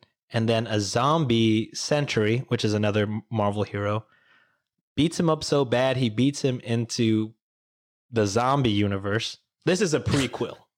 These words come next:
Speaker 1: If I didn't make that clear. This is, this is set the time before Marvel Zombies one.
Speaker 2: Imagine getting your ass so beat so bad <laughs> you start hallucinating about zombies. <laughs>
Speaker 1: Yeah, he gets his ass beat so bad into another universe.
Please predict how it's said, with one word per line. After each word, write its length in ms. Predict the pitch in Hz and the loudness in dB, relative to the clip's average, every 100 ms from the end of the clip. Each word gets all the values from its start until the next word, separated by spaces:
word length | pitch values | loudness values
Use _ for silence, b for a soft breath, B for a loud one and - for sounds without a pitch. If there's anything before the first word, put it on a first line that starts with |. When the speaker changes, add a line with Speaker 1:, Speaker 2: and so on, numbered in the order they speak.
| _ _ _ _ 220 | _ _ _ _ -10
Speaker 1:
If 720 | 240 - - - 165 - 127 | -10 -10 -16 -8 -8 -4 -2
I 80 | 117 | 0
didn't 220 | 113 110 | 2 2
make 180 | 107 107 | 0 0
that 160 | 104 | 0
clear. 180 | - 107 | 2 2
This 180 | 147 180 | 2 2
is, 280 | 151 - - | 0 0 -2
this 180 | 185 | -2
is 100 | 160 | 0
set 360 | - 160 147 - | 0 0 0 -2
the 80 | 127 | -4
time 400 | - 135 131 123 | 0 0 0 0
before 640 | 117 - 135 120 107 104 b b _ | -2 0 2 4 4 0 b b _
Marvel 360 | 131 117 113 110 | 2 2 4 2
Zombies 480 | 113 110 110 98 | 2 2 0 -2
one. 640 | 104 101 113 123 104 92 92 _ _ _ | -6 -2 2 2 0 -2 -10 _ _ _
Speaker 2:
Imagine 300 | - 175 139 | -8 -4 -2
getting 160 | 139 139 | -2 -2
your 140 | 127 - | -4 -2
ass 240 | 110 110 | 0 0
so 420 | - 120 113 110 - - | 0 0 -2 -6 -16 -6
beat 220 | 113 117 | -4 -2
so 240 | - 123 117 | -2 0 2
bad 440 | 117 117 131 160 | 2 2 2 0
<laughs> 400 | 131 - 165 - | -2 0 -2 0
you 80 | 196 | -4
start 400 | - - 127 113 | -2 -2 -2 0
hallucinating 640 | 123 117 113 123 120 117 | -2 -2 -2 -2 -2 -2
about 240 | 107 110 - | -4 -4 -4
zombies. 760 | - 95 107 135 165 - - | -4 -4 -4 -4 -4 -6 -8
<laughs> 720 | 185 220 - - 185 - 175 - | -8 -8 -8 -6 -6 -6 -12 -4
Speaker 1:
Yeah, 240 | 120 101 | -2 0
he 160 | 104 165 | 0 0
gets 180 | 208 214 | 0 0
his 100 | 190 | 2
ass 200 | 180 151 | 0 2
beat 200 | 165 165 | 0 2
so 160 | 165 | 0
bad 340 | 147 131 135 - | 2 0 0 -2
into 320 | 123 - 131 | -2 0 0
another 260 | 117 110 104 | 2 0 0
universe. 800 | 98 113 120 98 98 123 - | 0 2 0 0 0 -2 -4